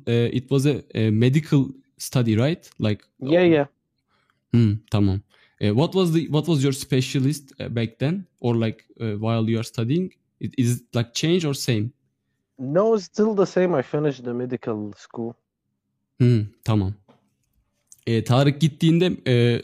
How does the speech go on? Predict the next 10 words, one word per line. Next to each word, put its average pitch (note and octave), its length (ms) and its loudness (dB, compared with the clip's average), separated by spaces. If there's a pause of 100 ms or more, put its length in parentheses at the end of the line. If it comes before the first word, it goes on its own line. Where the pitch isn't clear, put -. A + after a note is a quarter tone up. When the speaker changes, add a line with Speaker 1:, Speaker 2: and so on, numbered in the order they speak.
Speaker 1:
tıp C3 200 -2
okumak A#2 340 0
için A#2 200 0
gitmiş. E3+ 480 0 (420)
E, A2+ 300 4
ama F3+ 380 2 (100)
eğitimden C#3 540 2
pek C#3+ 200 -2
memnun C3+ 320 4
kalmamış. B2+ 640 0